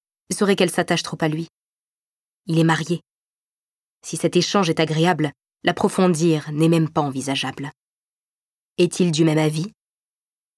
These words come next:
Il ne faudrait pas qu'il se mette à faire des plans sur la comète.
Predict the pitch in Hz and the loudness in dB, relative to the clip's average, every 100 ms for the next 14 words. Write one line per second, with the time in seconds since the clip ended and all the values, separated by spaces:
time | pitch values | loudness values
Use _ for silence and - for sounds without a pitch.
0 | _ _ - 160 151 - 156 156 185 180 | _ _ -4 0 0 0 0 2 2 2
1 | 156 175 180 170 156 185 170 160 - 202 | -2 2 2 2 2 2 2 0 0 -2
2 | 202 151 143 156 180 202 - | 0 -4 -2 -2 -2 -4 -12